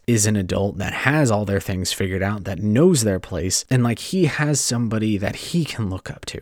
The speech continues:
And, like, that is so beautiful. And he tells him that. He, he's telling him, like,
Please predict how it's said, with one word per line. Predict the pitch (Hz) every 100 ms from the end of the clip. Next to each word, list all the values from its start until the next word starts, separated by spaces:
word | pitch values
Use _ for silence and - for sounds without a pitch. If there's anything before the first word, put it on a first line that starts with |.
| - -
And, | 107
like, | 104 101
that | 120 175 170
is | 113 107
so | - - 151 123 92 -
beautiful. | 135 151 104 - - - - _ -
And | 110 104 104 98
he | - 117
tells | 107 - 226 190
him | 101 90
that. | 82 -
He, | 120 113
he's | 107 107 117 -
telling | - - 180 131
him, | 101 98
like, | 95